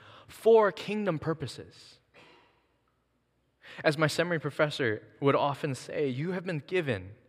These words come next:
you have been commanded the Great Commission, not the Great Suggestion." Beloved, you have a mission. If you're a Christian, you have a mission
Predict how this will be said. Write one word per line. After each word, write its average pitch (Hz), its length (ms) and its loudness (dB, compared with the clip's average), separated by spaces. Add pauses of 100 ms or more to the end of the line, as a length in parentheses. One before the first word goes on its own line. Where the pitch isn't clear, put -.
(160)
you 185 100 0
have 170 100 2
been 156 160 -6
commanded 139 600 -4 (840)
the 131 140 -8
Great 147 280 -2 (320)
Commission, - 440 -6 (2000)
not 139 240 0
the 156 60 -4
Great 135 280 -4
Suggestion." - 560 -6 (2500)
Beloved, 147 340 6 (680)
you 180 600 -4 (160)
have 139 960 4
a 143 60 -4
mission. 139 240 0
If 139 120 -6
you're 208 100 6
a - 40 2
Christian, 123 460 -4
you 175 460 0 (260)
have 139 680 4 (540)
a 139 80 0
mission 151 460 -2